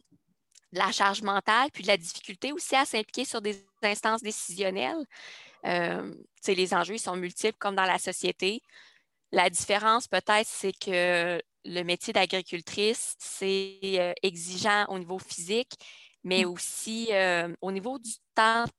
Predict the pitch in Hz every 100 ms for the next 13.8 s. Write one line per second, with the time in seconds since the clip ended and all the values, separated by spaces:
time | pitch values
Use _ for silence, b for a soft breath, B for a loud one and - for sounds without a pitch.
0 | - - 185 180 185 185 196 202 - -
1 | 185 190 196 196 196 190 - 202 208 220
2 | - 190 190 175 170 - 190 185 185 185
3 | 185 196 202 208 _ b b b b 175
4 | 180 180 175 185 175 175 170 - 180 170
5 | - 165 190 196 196 214 - B B B
6 | 196 - 185 180 175 - 202 202 - 175
7 | 180 - 180 180 190 202 196 196 202 208
8 | 180 180 175 - 202 202 208 240 B B
9 | B - - 185 175 - 196 - 180 180
10 | 202 190 214 180 170 170 - _ b b
11 | - 185 180 175 190 190 180 - 185 175
12 | 180 165 196 202 - 170 170 180 185 175
13 | 175 175 180 190 - 185 208